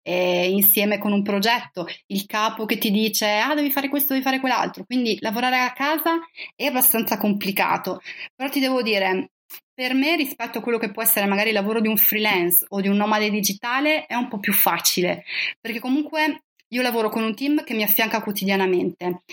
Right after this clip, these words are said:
eh, cioè i colleghi di Semrush, eh, con loro mi sento tutti i giorni, noi pianifichiamo un planning, eh, ci poniamo degli obiettivi e poi quotidianamente, cioè tutti i giorni,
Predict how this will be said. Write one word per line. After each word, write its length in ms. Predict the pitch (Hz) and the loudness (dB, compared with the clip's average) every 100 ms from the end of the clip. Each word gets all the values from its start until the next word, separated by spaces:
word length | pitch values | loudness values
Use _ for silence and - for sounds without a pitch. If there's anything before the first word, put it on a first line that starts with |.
| - - | -10 -8
eh, 240 | 196 196 196 | -2 -2 2
cioè 140 | 214 | 0
i 60 | 196 | 0
colleghi 340 | 220 233 220 | 0 0 0
di 100 | 214 | 2
Semrush, 800 | - 254 277 277 277 - - - | 2 2 2 2 2 2 2 0
eh, 960 | 196 196 190 185 185 180 175 170 - - - | -2 0 2 2 2 2 2 2 -2 -4 -4
con 200 | 226 226 | 0 0
loro 160 | 240 | 2
mi 100 | 247 | 2
sento 280 | 208 208 196 | 2 2 -2
tutti 260 | - _ 196 | -6 _ -6
i 40 | |
giorni, 460 | 214 277 294 302 294 | -2 0 2 2 2
noi 140 | 214 | -2
pianifichiamo 580 | 202 190 208 196 190 185 | -2 -2 -2 0 0 2
un 140 | 180 | 0
planning, 580 | 214 262 277 285 285 294 - - - | 0 0 2 2 2 0 -6 -14 -12
eh, 360 | - 190 190 180 | -4 0 0 2
ci 120 | - | 0
poniamo 280 | 202 202 196 | 2 2 4
degli 160 | 196 190 | 2 0
obiettivi 720 | 175 180 - 285 294 311 294 | 0 -2 -4 -4 0 0 -2
e 160 | 208 196 | -6 -6
poi 220 | 247 214 | -4 -2
quotidianamente, 880 | 269 262 233 226 220 208 233 254 269 | -2 -2 0 2 2 2 0 0 -2
cioè 120 | 196 | 0
tutti 260 | 220 - 208 | -2 -4 -2
i 20 | |
giorni, 580 | 185 180 190 262 339 | 0 2 2 2 0